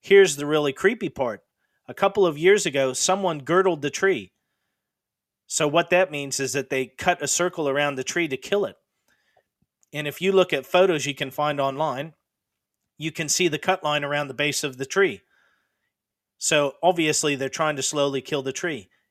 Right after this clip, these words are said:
And who knows what will happen after this. So that's quite a fascinating tale, folks. Take it for what it is, but as we all know, oftentimes back at, at,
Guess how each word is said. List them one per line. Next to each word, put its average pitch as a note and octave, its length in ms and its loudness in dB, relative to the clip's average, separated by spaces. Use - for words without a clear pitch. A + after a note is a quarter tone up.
And B2+ 100 -10
who F3 160 0
knows D#3 320 2
what D3 180 0
will B2+ 120 -6
happen D#3 320 -2
after C3 320 -6
this. D3+ 340 -4
So C#3 320 0
that's D#3 320 0
quite D#3 220 4
a C3+ 40 -2
fascinating C3 560 -4
tale, C#3+ 300 -2
folks. C3+ 420 -8
Take E3+ 260 -2
it D3+ 140 -2
for D3+ 80 -4
what C#3 220 -2
it B2+ 100 -6
is, D3 240 0
but C3 240 -4
as D3+ 240 -2
we C#3+ 140 -2
all D#3 160 4
know, C#3+ 200 0
oftentimes C#3 720 -2
back D3 300 0
at, C3 200 -6
at, C3 260 -10